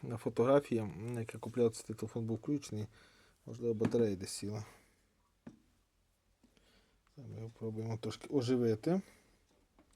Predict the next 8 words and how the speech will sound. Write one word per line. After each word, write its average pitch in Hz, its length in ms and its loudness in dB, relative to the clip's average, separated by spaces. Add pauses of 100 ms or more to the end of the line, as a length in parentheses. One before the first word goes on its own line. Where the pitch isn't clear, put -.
О, 240 200 4
включився. 113 760 -2 (760)
Вже 120 160 6
два 117 160 4
оживають 147 460 8
в - 40 -12
прямому 175 360 6
ефірі. 196 360 4